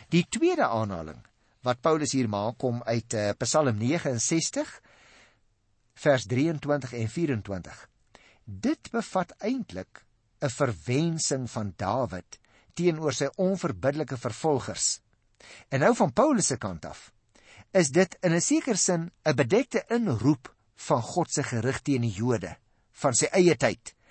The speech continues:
wat hulle volhardend teen die evangelie wat Paulus verkondig verset.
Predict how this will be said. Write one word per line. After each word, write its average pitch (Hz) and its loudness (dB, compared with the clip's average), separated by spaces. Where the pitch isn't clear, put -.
wat 151 4
hulle 160 4
volhardend 214 2
teen 139 2
die 139 -4
evangelie 220 0
wat 104 -6
Paulus 185 4
verkondig 151 0
verset. - 0